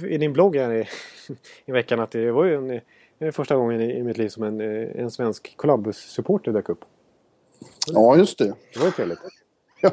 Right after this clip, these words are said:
Speaker 2: Ja, det tror jag faktiskt också. Efter
Speaker 1: Ja.
Speaker 2: åtta års bloggande så är det plötsligt ett Columbus-fan. Och han, han var också på mig om att ni måste prata Columbus i, i,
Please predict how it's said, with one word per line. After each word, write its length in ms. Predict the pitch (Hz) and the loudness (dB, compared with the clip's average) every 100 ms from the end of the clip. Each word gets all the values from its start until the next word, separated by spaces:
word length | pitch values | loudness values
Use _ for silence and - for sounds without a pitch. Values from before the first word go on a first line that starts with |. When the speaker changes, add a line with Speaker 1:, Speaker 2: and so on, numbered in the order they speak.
| - | 4
Speaker 2:
Ja, 180 | 143 160 | 4 4
det 180 | 170 175 | 2 0
tror 180 | - | 2
jag 100 | 170 | 2
faktiskt 380 | 139 127 123 113 | 2 -2 -4 0
också. 360 | 131 131 - 113 - _ _ - | 0 0 0 0 -2 _ _ -4
Efter 300 | - 131 139 | -2 2 4
Speaker 1:
Ja. 60 | 127 | 4
Speaker 2:
åtta 340 | 135 - - | 2 0 6
års 180 | 139 123 | 6 8
bloggande 480 | 131 139 160 151 107 | 6 6 4 4 4
så 140 | - | 6
är 60 | 117 | 6
det 60 | |
plötsligt 360 | 113 117 127 120 | 6 0 -2 -6
ett 160 | 104 - | -10 0
Columbus-fan. 600 | 120 151 147 147 117 95 - - - | 4 6 4 -2 -2 -4 -6 -20 0
Och 160 | 120 | 4
han, 280 | 131 131 123 - - - - - | 6 4 2 -4 -20 -20 -20 -4
han 280 | - 147 143 | 4 6 6
var 180 | 139 147 | 6 4
också 180 | 143 151 | 4 0
på 160 | 151 170 | -2 0
mig 100 | 151 | 2
om 100 | 127 | 0
att 140 | 113 | 0
ni 140 | 135 | 0
måste 280 | 135 131 - | 2 2 -2
prata 320 | 120 131 131 | 0 0 0
Columbus 500 | 127 131 135 127 117 | 0 2 2 2 0
i, 40 | 117 | 0
i, 400 | 110 123 117 | 0 0 -2